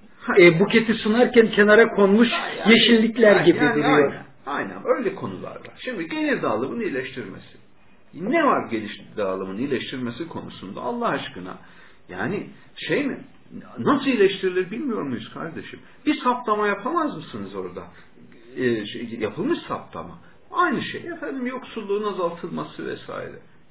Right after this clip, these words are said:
Speaker 1: Ya gelir dağılımının adilleştirilmesi başka bir şey, yoksulluğun azaltılması başka bir şey. Yani, e, burada hedefin varsa var, niyetin varsa var, bunu yazacaksın ya da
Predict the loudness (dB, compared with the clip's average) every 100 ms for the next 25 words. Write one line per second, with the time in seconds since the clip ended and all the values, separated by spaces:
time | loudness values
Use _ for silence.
0 | -8 -4 -4 -2 -4 -4 -4 -4 -2 -2
1 | -4 -6 -10 -18 -16 -6 -4 -2 -4 -6
2 | -10 -14 -12 -10 -6 -6 -2 0 0 -4
3 | -8 -8 -8 -12 -8 -6 -6 -6 -8 -10
4 | -16 -16 -16 -12 -12 -6 -6 -6 -12 -20
5 | -20 -20 -20 -20 -20 -14 -6 -4 -4 -6
6 | -18 -20 -20 -14 -12 -4 -2 0 0 0
7 | -2 -8 -4 -6 -4 -4 -2 -4 -6 -18
8 | -20 -20 -16 -2 4 4 2 -4 -4 -6
9 | -6 -6 -6 -6 -6 -8 -6 -8 -6 -8
10 | -8 -12 -10 -4 -2 -2